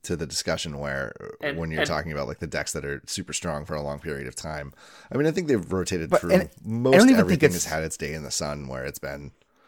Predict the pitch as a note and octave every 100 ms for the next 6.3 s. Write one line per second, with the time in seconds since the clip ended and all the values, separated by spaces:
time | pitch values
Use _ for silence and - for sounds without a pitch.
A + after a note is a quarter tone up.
0 | _ _ - - G3+ A#3 F#4 F#3 C4+ B3
1 | A#3+ C#4 C4 - C#3 C3 C3+ D3 C3 B2+
2 | C#3 C3 B2 - B2+ A#2 A2+ A2 C3 A2+
3 | G#2 B2 B2+ - C#3+ E3 A#3+ A3+ C3+ A#2+
4 | A#2+ - A#2 A2 A#2 B2 A2+ - A2 G#2+
5 | G#2 A#2+ A#2 A2+ G#2+ G2+ - C3 G#2+ G2+
6 | - F#2 F2+